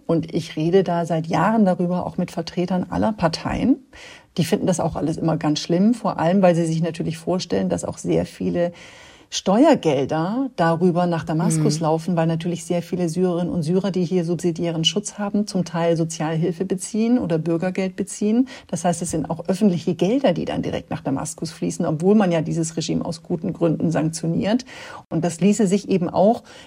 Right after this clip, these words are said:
Speaker 1: mit einer simplen Anweisung des Bundesinnenministeriums ändern. Dafür bräuchte man keinen Bundestagsbeschluss, dafür braucht es keine Gesetzesänderung. Und das finde ich so ärgerlich. Ich habe den Eindruck, dass es im Bundesinnenministerium einfach nur nicht wichtig genug ist, um ganz oben auf der Prioritätenliste zu landen,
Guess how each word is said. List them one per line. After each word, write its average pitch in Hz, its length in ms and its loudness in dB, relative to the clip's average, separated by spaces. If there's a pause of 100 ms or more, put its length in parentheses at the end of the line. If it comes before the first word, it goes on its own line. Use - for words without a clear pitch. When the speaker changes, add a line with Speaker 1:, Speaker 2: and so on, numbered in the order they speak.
Speaker 1:
mit 175 240 -4
einer 175 320 0
simplen 220 440 4
Anweisung 170 680 4
des 165 100 -2
Bundesinnenministeriums 175 1300 -4
ändern. 233 460 6
Dafür 196 200 0
bräuchte 175 340 -2
man 170 200 -6
keinen 165 220 -6
Bundestagsbeschluss, 190 1000 2
dafür - 240 -6
braucht 165 260 -4
es - 100 -12
keine 175 200 -2
Gesetzesänderung. 175 920 -2 (340)
Und 170 100 0
das 175 140 2
finde 190 180 4
ich - 160 0
so - 80 -2
ärgerlich. 190 580 2
Ich - 140 -2
habe 214 100 -4
den 185 140 2
Eindruck, 165 340 -2
dass 165 160 -4
es 196 140 -8
im 165 120 -2
Bundesinnenministerium 165 1000 -2
einfach 165 300 -4
nur 170 140 -2
nicht 165 220 -4
wichtig 196 420 0
genug 160 280 -2
ist, 170 220 -6
um 160 220 -4
ganz 160 260 -4
oben 180 320 4
auf 165 180 -4
der - 140 -2
Prioritätenliste - 960 -4
zu - 140 -8
landen, 220 480 -2